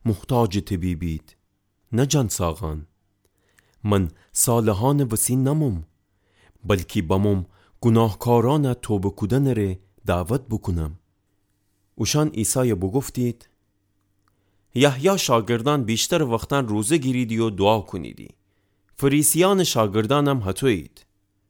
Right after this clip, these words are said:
اما تی شاگردان خوریدی و نوشیدی.» عیسی جواب بده: «تنیدی عروسی میمانان وا دارید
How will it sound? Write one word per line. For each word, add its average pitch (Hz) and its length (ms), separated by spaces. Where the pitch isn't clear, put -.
اما 160 300
تی 170 200
شاگردان 123 720
خوریدی 160 520
و 170 80
نوشیدی.» 131 680
عیسی 127 280
جواب 98 460
بده: 110 360
«تنیدی 165 380
عروسی 107 520
میمانان 104 840
وا 156 200
دارید 120 480